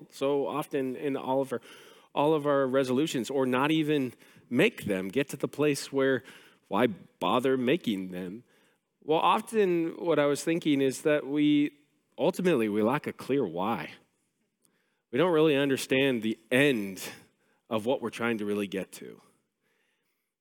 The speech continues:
Sometimes it can be because that end is unrealistic or that we don't plan well, we're not held accountable, negative self-talk, why keep going? But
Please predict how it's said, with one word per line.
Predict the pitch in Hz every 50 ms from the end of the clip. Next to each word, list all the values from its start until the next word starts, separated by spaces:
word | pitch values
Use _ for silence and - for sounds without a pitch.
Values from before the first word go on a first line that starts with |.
| _ -
Sometimes | - - 170 185 - 175 175 170 156
it | 151
can | - 151 143
be | 143 151
because | 139 135 131 - 143 143 135 120 - 123 - - - 127 113
that | 117 127 127 131 131 - -
end | 131 127 131 139 139 123 123
is | 135 - 127 120 123 117 110 - - - -
unrealistic | 135 120 120 113 110 104 104 120 156 - - - 165 156 147 - - - - - 127 -
or | 123 123 120 120 120 117 113 107
that | 110 113 -
we | 117 113
don't | 110 110 117 110 104 92
plan | - - 135 135 135 131 127 123
well, | 120 123 120 120 117 117 113 113 113 104 - - -
we're | 117 107
not | 113 117 110 -
held | - 120 117 110
accountable, | 113 - - 123 127 127 127 123 120 117 117 117 113 113 113 113 110 113 110 _ -
negative | - - 113 110 117 110 110 107 95
self-talk, | - - 117 113 107 110 - - - - 104 107 107 104 101 98 - -
why | 110 110 110 110
keep | 104 - 120 110 -
going? | - 101 95 98 104 104 95
But | 113 110